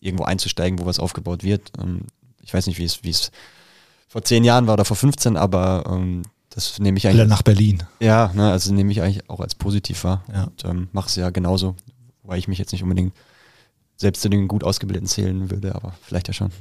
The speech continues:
Speaker 1: <laughs> Genau. Ja, ich meine, am Ende, ähm, eines Jubiläums, äh, Podcasts k-, kommen so ein bisschen die, die Klischeefragen, ähm, aber die sind ja manchmal auch ganz schön. Ähm, wenn ihr zurückschaut,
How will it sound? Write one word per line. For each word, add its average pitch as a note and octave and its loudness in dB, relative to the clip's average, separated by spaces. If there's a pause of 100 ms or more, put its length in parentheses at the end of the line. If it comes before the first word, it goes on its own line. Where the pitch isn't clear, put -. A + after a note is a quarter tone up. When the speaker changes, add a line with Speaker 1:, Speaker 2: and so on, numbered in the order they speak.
Speaker 1:
<laughs> - 0
Genau. G2+ -4 (680)
Ja, A#2 2 (200)
ich G#2 0
meine, A2+ 6
am G#2+ 4
Ende, B2 6
ähm, A2 4 (240)
eines G2+ 2
Jubiläums, G#2 2
äh, G2 -2 (160)
Podcasts - -4
k-, - -18
kommen G2+ -2
so F#2 -4
ein G2 -2
bisschen F#2+ -4
die, F2+ -2
die G2 -6
Klischeefragen, G#2 -4
ähm, F#2 -4 (640)
aber F2 -2
die F2+ 0
sind F#2+ 2
ja F2+ 2
manchmal F2+ -2
auch F#2 -4
ganz F2+ -2
schön. G#2 -2 (640)
Ähm, F#2+ 2 (220)
wenn G#2 4
ihr G#2 6
zurückschaut, G2+ 0